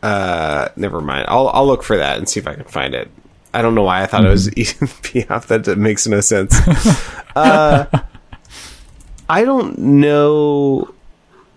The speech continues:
Speaker 1: much about this song or the history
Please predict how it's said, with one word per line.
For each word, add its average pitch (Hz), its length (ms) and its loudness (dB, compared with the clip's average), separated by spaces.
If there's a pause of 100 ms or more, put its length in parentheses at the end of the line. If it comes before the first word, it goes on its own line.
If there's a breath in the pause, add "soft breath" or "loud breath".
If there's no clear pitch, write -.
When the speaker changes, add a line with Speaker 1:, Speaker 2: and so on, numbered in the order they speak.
(260)
Speaker 1:
much 139 260 0
about 113 320 -2
this 113 160 0
song 117 640 0 (140)
or 117 180 0
the 101 60 -2
history 127 880 0